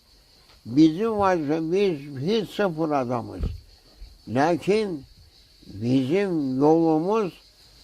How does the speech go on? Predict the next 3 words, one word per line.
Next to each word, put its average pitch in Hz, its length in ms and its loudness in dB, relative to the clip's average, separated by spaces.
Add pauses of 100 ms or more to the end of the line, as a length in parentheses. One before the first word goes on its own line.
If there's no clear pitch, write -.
(460)
Efendimiz 151 800 2
Sultanül 147 880 -4
Enbiya'nın 147 1000 0